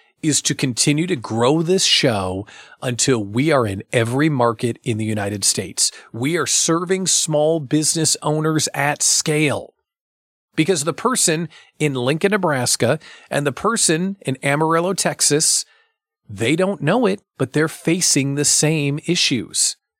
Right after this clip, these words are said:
And maybe one has solved something that the other one needs help on.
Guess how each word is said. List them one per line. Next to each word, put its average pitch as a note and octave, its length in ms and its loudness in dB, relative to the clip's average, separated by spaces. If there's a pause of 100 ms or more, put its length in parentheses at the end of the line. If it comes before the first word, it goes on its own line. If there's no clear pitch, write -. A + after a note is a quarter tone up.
(680)
And E3 240 0
maybe F3+ 460 2 (120)
one D3 480 0
has C3+ 240 2
solved C#3 400 2
something D3+ 420 0
that D3 120 0
the C#3 180 0
other D#3+ 220 0
one D#3 260 0
needs F#3 280 -2
help C#4 220 -2
on. - 300 -8